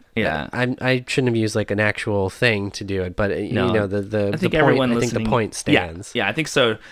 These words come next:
Speaker 1: Another issue too with, um, court mandated, um, uh,
Speaker 2: Mm-hmm.
Speaker 1: A A is, so say somebody goes to a random A A meeting, um, they don't know who in there, like, what their record is or why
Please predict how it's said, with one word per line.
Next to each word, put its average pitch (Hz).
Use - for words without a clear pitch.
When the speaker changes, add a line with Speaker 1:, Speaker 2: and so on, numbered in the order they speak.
Speaker 1:
Another 202
issue 147
too 113
with, 101
um, 101
court -
mandated, 98
um, 78
uh, -
Speaker 2:
Mm-hmm. -
Speaker 1:
A 113
A 131
is, 107
so 156
say -
somebody 151
goes 120
to 110
a 101
random 104
A 95
A -
meeting, 92
um, 110
they 131
don't 170
know 143
who 127
in 123
there, 90
like, 107
what 110
their 98
record 95
is 85
or 92
why 90